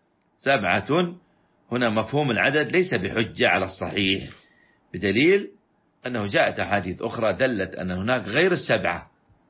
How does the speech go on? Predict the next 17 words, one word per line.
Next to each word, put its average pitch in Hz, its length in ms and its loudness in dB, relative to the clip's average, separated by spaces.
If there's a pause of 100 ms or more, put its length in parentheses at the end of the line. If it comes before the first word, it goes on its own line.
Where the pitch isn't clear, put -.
(240)
أن 87 100 -8
هناك 98 360 -2
غير 123 220 4
هؤلاء 98 420 2
السبعة. - 460 -10 (480)
قال: 170 360 2 (560)
"يظلهم 113 760 0
الله 131 540 2
في 120 200 0
ظله"، 104 680 0 (720)
في 107 160 0
ظله، 110 540 0
هذه 117 140 0
الإضافة 127 600 2
للتشريف 135 800 0 (580)
كبيت 113 460 0
الله، 92 420 0